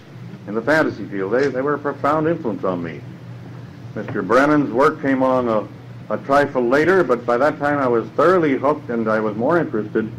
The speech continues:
in reading the works of other fantasy writers than I was in science fiction writing per se. The other reason is this. I was always something of a rebel and a nonconformist, and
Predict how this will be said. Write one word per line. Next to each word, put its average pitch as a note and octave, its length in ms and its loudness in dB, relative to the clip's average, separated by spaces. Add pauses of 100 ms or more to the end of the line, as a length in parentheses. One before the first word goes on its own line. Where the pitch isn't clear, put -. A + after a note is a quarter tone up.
(320)
in A2+ 320 0
reading C3 320 2
the A2 80 2
works A#2+ 300 4
of A2+ 80 4
other A#2 160 2
fantasy A#2+ 420 -2
writers E2+ 380 -2
than G#2+ 100 -4
I G#2+ 80 0
was A2 300 4 (340)
in A2+ 200 -2
science G#2 360 -2
fiction G#2+ 300 -6
writing F#2+ 360 -2 (160)
per G#2+ 200 2
se. - 260 2 (240)
The C#3 100 0
other G#3+ 220 6
reason F3 360 4
is A#2 140 -2
this. A#2+ 220 4 (1120)
I C3 120 2
was D#3+ 120 4
always D#3+ 260 4
something D3+ 360 2
of A#2 100 4
a A2 320 4
rebel B2+ 460 2
and A2+ 100 -2
a A2+ 60 -2
nonconformist, A#2+ 920 0 (1000)
and A2+ 400 0